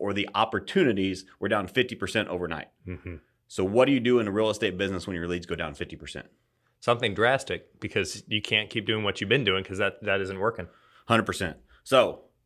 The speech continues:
Speaker 1: there's one, one word answer solves it all.
Speaker 2: Hmm.
Speaker 1: That word is relationships. Your relationships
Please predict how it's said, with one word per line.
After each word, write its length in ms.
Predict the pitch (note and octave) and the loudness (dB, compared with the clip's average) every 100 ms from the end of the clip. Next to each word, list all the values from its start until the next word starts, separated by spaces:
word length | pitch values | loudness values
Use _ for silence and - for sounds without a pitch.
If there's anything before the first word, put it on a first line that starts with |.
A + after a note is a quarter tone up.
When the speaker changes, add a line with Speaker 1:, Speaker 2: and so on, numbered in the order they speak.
| _ _ _ | _ _ _
Speaker 1:
there's 140 | F#2 F#2 | -8 -2
one, 260 | A2+ C3 B2+ G#2+ | 2 2 2 2
one 220 | C3 D#3+ | 2 4
word 180 | D3+ C#3 | 6 6
answer 300 | B2 A#2 A2 | 4 2 -4
solves 400 | - A#2+ A#2 G2+ | 0 2 2 2
it 60 | G2 | 0
all. 280 | D2 - _ - | -2 -6 _ -14
Speaker 2:
Hmm. 80 | E2+ _ _ _ _ | -14 _ _ _ _
Speaker 1:
That 160 | G2+ G#2+ | 0 2
word 200 | A2+ G#2 | 2 2
is 120 | E2+ | -2
relationships. 960 | E2 D#2+ E2 D2+ D#2 C#2+ C2 - - - _ _ _ _ _ _ _ _ - | -6 -4 -4 -4 -8 -10 -10 -12 -16 -18 _ _ _ _ _ _ _ _ -6
Your 140 | F2 | -2
relationships 920 | F2+ F2 G2+ A2 A#2+ A2+ A2 A2 - | -2 0 0 0 -2 -6 -4 -4 -4